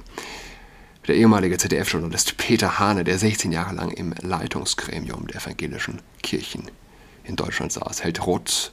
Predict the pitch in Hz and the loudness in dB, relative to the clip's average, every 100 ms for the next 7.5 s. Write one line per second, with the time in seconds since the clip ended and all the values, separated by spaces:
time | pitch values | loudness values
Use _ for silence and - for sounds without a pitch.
0 | - - 95 85 87 80 - - - - | -8 -4 -2 0 -2 -2 -4 -8 -6 -4
1 | - - - - - - - - - - | -4 -4 -2 -2 -4 -10 -12 -10 -10 -10
2 | - - 117 127 131 113 123 117 110 90 | -4 6 8 10 8 6 6 8 10 8
3 | 85 - 85 92 95 90 - 165 - - | 2 -2 2 4 4 4 4 2 0 -6
4 | - - - - - - - 87 - - | -6 -4 0 2 2 -2 -6 -6 -6 -6
5 | - - - - - 62 - - - - | -8 -8 -8 -4 -4 -2 -6 -8 -10 -8
6 | - - - - - - - - - - | -8 -8 -8 -10 -10 -12 -20 -20 -20 -12
7 | - 90 - 101 | -6 2 4 4